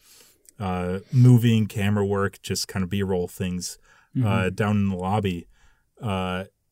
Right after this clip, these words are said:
Speaker 1: and then it turned out that that project never even happened. Like, we shot
Speaker 2: Huh.
Speaker 1: all of that, and then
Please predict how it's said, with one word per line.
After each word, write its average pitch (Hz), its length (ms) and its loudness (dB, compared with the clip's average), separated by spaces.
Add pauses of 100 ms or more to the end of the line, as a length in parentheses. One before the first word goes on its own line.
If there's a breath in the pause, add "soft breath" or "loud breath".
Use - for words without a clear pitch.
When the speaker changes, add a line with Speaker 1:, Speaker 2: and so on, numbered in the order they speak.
(120)
Speaker 1:
and 139 160 4
then 151 120 4
it 131 120 2
turned 127 280 4
out 127 220 2
that 113 220 -2
that 113 220 0 (140)
project 110 440 2
never 104 300 2
even 104 240 2
happened. 95 480 -2 (240)
Like, 101 260 -4
we 113 120 4
shot 120 320 2
Speaker 2:
Huh. 113 80 2
Speaker 1:
all 98 120 0
of 90 100 -6
that, 92 280 -4 (640 soft breath)
and 110 220 2
then 101 460 2